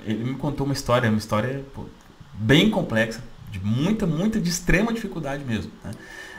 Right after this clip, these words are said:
E ele falou, "Olha, eu já te acompanho há muito tempo, já adquiri reprogramação e tal, e eu cheguei aqui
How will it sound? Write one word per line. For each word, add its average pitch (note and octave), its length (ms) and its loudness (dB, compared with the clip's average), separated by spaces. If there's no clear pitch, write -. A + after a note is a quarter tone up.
E C3+ 120 0
ele C#3+ 100 0
falou, F#3 160 6
"Olha, A2 80 6
eu G#2+ 40 4
já B2+ 80 0
te C#3 80 -4
acompanho B2 300 -4
há - 20 -2
muito A2+ 180 -6
tempo, A#2+ 320 -4
já A#2 120 -4
adquiri A2 340 -4
reprogramação G#2+ 720 -4
e G#2+ 40 -4
tal, A#2 300 2
e A#2+ 80 2
eu D#3+ 80 4
cheguei D#3 420 2
aqui - 360 -4